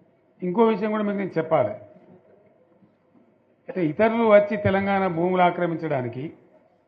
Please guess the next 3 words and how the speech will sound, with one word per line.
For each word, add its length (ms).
తెలంగాణ 420
ఉద్యోగాలు 500
కొట్టేయడానికి, 800